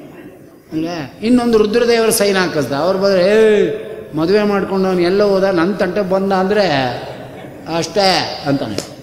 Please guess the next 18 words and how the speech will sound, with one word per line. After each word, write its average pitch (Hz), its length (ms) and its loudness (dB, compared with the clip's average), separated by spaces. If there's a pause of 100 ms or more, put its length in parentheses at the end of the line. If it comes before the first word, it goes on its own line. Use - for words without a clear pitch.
ಶಿವಾಯ 185 340 2
ನಮಃ 175 140 2
ಅಂದ, 165 180 2
ಓಡೋದ. 139 540 0 (1000)
ಇನ್ನು 214 160 -2
ಮೂರನೇದು 233 520 2
ಅಶ್ವತ್ಥ 220 400 2
ವೃಕ್ಷ, 185 340 0 (680)
ಗಾಳಿಗೆ 190 360 2
ಬೀಸ್ತಾ 196 280 0
ಇರುತ್ತೆ, 190 300 0
"ನಂಗೋದಕ್ಕೆ 185 520 0
ಏನ್ 175 100 -2
ಸಂಬಂಧ, 175 340 -2 (100)
ನಂಗೋದಕ್ಕೆ 175 500 -2
ಏನ್ 160 100 -4
ಸಂಬಂಧ?" - 280 -10 (1400)
ನೋಡಿ, 175 460 -2